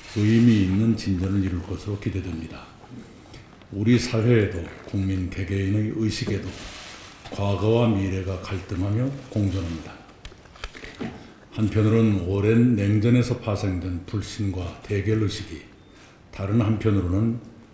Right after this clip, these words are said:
평화와 공동번영의 기대가 있습니다. 우리가 해야 할 일은 분명합니다. 우리는 과거에 묶여있지 말고 미래로 나아가야 합니다. 현재 발을 딛고 서서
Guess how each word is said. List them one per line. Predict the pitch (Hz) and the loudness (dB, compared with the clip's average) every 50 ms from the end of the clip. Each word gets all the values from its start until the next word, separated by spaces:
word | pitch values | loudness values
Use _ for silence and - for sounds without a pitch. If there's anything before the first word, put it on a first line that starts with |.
| - - | -20 -14
평화와 | - - 120 113 107 110 107 98 92 92 87 90 | -6 -2 -2 0 2 2 2 0 0 -2 -4 -6
공동번영의 | - 101 98 101 104 101 113 113 113 98 101 98 90 90 92 101 104 107 104 | -4 -2 0 0 2 2 2 2 2 2 0 0 0 -2 -2 -2 -4 -4 -6
기대가 | - - - 98 95 90 101 | -6 -8 -6 -6 -4 -4 -4
있습니다. | 101 92 - - 95 78 73 - - - - - - - - - - - - - - - - - - - - - - - - | -4 -4 -4 -6 -8 -8 -10 -14 -16 -18 -18 -20 -20 -20 -20 -16 -14 -14 -14 -12 -14 -14 -16 -16 -18 -20 -20 -20 -20 -14 -10
우리가 | 95 95 101 101 123 117 | -6 -4 0 2 2 2
해야 | 98 104 110 107 101 101 | 4 4 2 2 4 2
할 | 98 98 98 92 | 2 2 0 0
일은 | 95 85 104 123 120 | 0 0 0 0 0
분명합니다. | - 104 95 92 92 87 82 78 80 80 - - - - - - - - - - | 0 -2 -2 0 -2 -4 -4 -6 -8 -10 -12 -14 -18 -20 -20 -20 -20 -20 -16 -14
우리는 | - 82 87 90 90 85 | -10 -8 -6 -6 -6 -6
과거에 | - - - 95 95 90 90 107 110 113 117 113 | -8 -8 -6 -6 -6 -4 -2 0 2 2 2 2
묶여있지 | 110 98 92 87 - 104 98 92 87 - - 101 | 2 0 -2 -4 -4 -4 -4 -4 -6 -6 -4 -4
말고 | 95 90 87 85 - - 85 82 - - - - - - - - - - - | -2 -2 -4 -6 -8 -10 -14 -16 -16 -20 -20 -20 -20 -20 -20 -20 -18 -10 -4
미래로 | 101 98 92 95 92 92 110 113 | -2 -2 0 -2 -2 -2 -2 -2
나아가야 | 107 95 92 90 87 90 90 95 95 | -2 -2 -2 -4 -4 -4 -4 -4 -4
합니다. | 82 82 85 78 - - - - - - - - - - - - - - - - - - - - | -4 -6 -8 -8 -10 -12 -16 -18 -20 -20 -20 -20 -20 -20 -20 -20 -20 -20 -20 -20 -20 -20 -20 -14
현재 | - - 104 104 107 107 101 104 113 110 120 117 120 127 120 - - | -6 -2 0 2 2 2 2 2 2 2 0 0 -2 -6 -10 -10 -8
발을 | 101 95 90 95 95 92 | -6 -4 -4 -4 -4 -4
딛고 | 92 - 95 - - 101 90 | -6 -8 -10 -8 -8 -8 -6
서서 | - - 98 - - 92 80 | -6 -6 -8 -6 -6 -8 -8